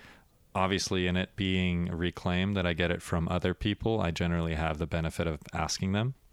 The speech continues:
You know, I can just talk to a human and say, "Hey, what's the characteristics of this? How does this work?" Um,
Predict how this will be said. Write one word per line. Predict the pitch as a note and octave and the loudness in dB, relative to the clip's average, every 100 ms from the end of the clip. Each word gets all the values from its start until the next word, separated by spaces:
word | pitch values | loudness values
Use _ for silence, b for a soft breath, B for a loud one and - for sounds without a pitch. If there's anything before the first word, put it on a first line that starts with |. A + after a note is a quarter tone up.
| - | -8
You | F3+ | -2
know, | E2 D#2 | 0 0
I | - | -2
can | - D#2 | -2 -2
just | - - - - - - _ - | -2 -4 -10 -20 -20 -20 _ -4
talk | - E2 | 0 0
to | - | 0
a | E2 | 0
human | F#2 F2+ G#2+ G#2 | 2 2 2 0
and | D#2+ | -2
say, | - D#2 | -2 0
"Hey, | D#2 D#2+ C#2+ _ _ - | 0 -2 -4 _ _ -10
what's | E2 E2 - | -4 -2 -2
the | - | -4
characteristics | - D#2+ D2+ E2+ - - - | -2 -2 0 -2 -2 -4 -6
of | D#2+ | -2
this? | D#2 - | -4 0
How | F2 | 0
does | D#2 C#2+ | 0 -2
this | D#2 - | -4 -2
work?" | E2 D#2 D2+ - B B B B B - | -2 -2 -2 -6 B B B B B -6
Um, | E2 D#2 D2+ D2+ D2 | -2 -2 -2 -4 -8